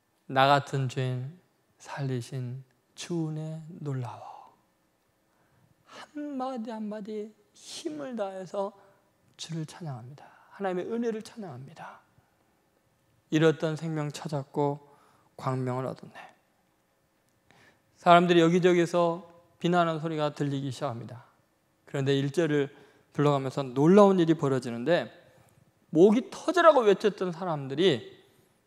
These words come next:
갑자기 노만이 부르는 은혜의 찬양 소리 앞에서 침묵하기 시작합니다. 점점.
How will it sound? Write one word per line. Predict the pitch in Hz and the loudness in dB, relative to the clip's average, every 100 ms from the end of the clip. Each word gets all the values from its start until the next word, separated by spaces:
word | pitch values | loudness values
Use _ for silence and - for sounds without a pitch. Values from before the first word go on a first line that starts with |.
| _ - | _ -4
갑자기 | 135 - 151 143 170 175 - - _ _ _ _ - | -2 6 6 8 4 2 -10 -20 _ _ _ _ 0
노만이 | 151 160 151 143 | 6 8 6 2
부르는 | 143 143 139 - | -4 -4 -6 -2
은혜의 | 160 170 190 185 180 185 185 185 185 233 247 | 0 2 0 -2 -2 -2 -2 -4 -8 -12 -18
찬양 | - 190 165 147 | -10 -8 -6 -8
소리 | 147 135 | -8 -8
앞에서 | 120 123 135 120 110 _ _ _ _ | -8 -12 -10 -12 -14 _ _ _ _
침묵하기 | - 214 208 196 143 123 | -12 -8 -6 -8 -12 -14
시작합니다. | - 110 90 98 | -16 -18 -18 -20
점점. | - 120 110 98 | -14 -12 -12 -14